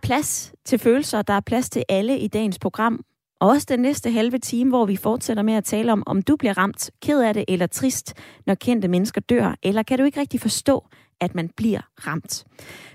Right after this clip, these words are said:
Byd ind med dine tanker og dine holdninger, eller hvis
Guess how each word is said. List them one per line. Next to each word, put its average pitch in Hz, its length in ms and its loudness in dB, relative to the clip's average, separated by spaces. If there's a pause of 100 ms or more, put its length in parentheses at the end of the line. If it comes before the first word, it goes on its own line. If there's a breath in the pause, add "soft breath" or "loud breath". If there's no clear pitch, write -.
Byd 277 180 6
ind 339 180 2
med 240 140 0
dine 233 220 4
tanker 247 400 0
og 220 120 0
dine 220 160 4
holdninger, 220 520 2 (140)
eller 175 200 2 (400)
hvis - 360 0